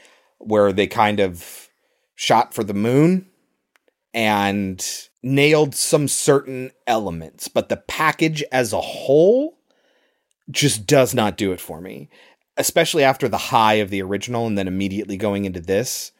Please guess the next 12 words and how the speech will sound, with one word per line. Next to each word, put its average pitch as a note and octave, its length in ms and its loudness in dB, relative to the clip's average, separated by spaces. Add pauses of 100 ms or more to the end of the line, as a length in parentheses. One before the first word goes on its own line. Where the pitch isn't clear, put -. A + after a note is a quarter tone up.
(260)
It's, - 300 -8
it C#3+ 200 2
seems F3+ 540 2
like C#3 200 2
it's A2+ 200 -4
just A#2 360 -2
a A#2 40 -4
bunch G#2+ 420 -2
of G#2+ 100 -4
buffoons G2+ 920 -4 (880)
who A#2 180 -4
like G#2+ 720 0